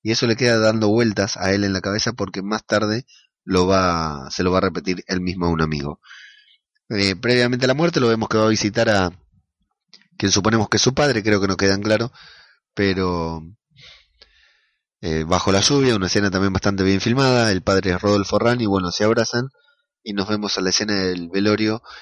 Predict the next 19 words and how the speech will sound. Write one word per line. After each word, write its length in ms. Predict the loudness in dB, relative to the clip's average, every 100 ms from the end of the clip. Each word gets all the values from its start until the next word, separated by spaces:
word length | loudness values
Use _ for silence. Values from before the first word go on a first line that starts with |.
| -8
y 100 | 0
a 40 | 0
la 60 |
incomodidad 580 | 0 -2 0 0 2 2
de 60 | 0
Joaquín 340 | -4 -10 -12
Furriel 320 | -10 -6 -4
teniendo 340 | -4 -6 -8 -10
que 60 |
esperar 300 | -10 -4 0
las 140 | 0 -2
cenizas 460 | -4 -4 -4 -6 -12 _ _ _ _ _ _ _
de 320 | -12 -4 -2 -2
su 160 | -4
esposa. 520 | -6 -6 -10 -10 -12 -16 _ _ _ _ _ _ _ _ _ _ _ -2
Eh, 380 | 0 0 -2 -2
también 300 | -2 0 2
vemos 320 | 2 0 2
a, 540 | 2 2 -2 -4 -8